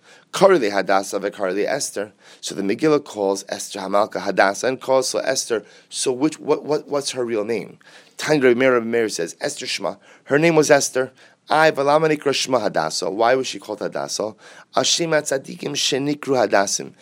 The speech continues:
Because the righteous, the righteous are called Hadassim.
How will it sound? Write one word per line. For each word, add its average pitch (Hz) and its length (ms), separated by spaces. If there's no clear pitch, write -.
Because 117 400
the 113 120
righteous, 123 920
the 117 160
righteous 127 600
are 139 100
called 143 320
Hadassim. 104 640